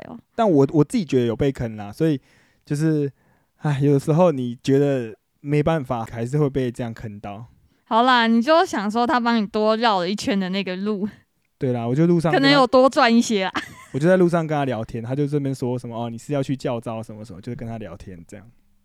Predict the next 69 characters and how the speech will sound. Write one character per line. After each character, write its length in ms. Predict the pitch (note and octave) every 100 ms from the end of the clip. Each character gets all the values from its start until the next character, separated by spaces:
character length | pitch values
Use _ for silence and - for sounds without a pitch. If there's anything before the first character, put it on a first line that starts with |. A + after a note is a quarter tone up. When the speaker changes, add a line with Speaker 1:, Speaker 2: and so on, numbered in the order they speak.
| _ _
Speaker 1:
那 160 | A4+ G#4+
你 60 |
怎 100 | E4+
么 80 | C4+
没 80 | A#3+
有 80 | C#4
问 140 | C4+
他 160 | C4 C4
说 100 | C#4+
，“欸， 140 | C4+ D4+
那 120 | F4
如 60 | C#4+
果 100 | A3
这 80 |
样 140 | B3+ B3+
跳 180 | D4+ A3
表 160 | F#3+
的 60 | D#3+
话， 140 | G3+
大 140 | G#3 G#3
概 80 | F#3
要 80 |
多 100 | F#3+
少 100 | F3
钱？” 160 | - - - - - _
Speaker 2:
他 140 | G#3
就 80 | G#3+
说 180 | G3 F3+
这 100 | F3+
个 80 | E3
钱 220 | C3 A2
啊。 220 | A2 A2+ _ _ _ _ _ _
Speaker 1:
哦， 120 | A#3 B3
是 300 | - D#4+ G#3+
哦。 240 | D#3+ -
Speaker 2:
对 140 | C#3 C#3
啊。 180 | B2+ C3 _ _ _
Speaker 1:
哦， 480 | A3 B3+ C#4+ C#4+ D4+
那 60 | D#4+
Speaker 2:
但 100 | A#3+
是 60 |
Speaker 1:
可 60 | A3+
能 140 | A#3+
就 160 | B3 C4+ - _ _
搞 140 | G#3+
不 60 | G#3+
好 100 | B3+
真 140 | A#3+
的 80 | G#3+
是 100 | G#3
那 100 | A3
个 80 | G3
钱 240 | - - -
欸。 100 | A3+
Speaker 2:
但 80 | G#3+
是 80 | A3
他 160 | G3+
真 140 | F#3+ F#3
的 60 |
开 160 | - D3+
蛮 180 | B2 A2+
久 220 | A#2 G2+
的， 100 | G2+
这 80 | C3+
是， 80 |
这 140 | C#3+ D3+
是 80 | C#3+
真 280 | C3+ A2
的。 220 | A2 G2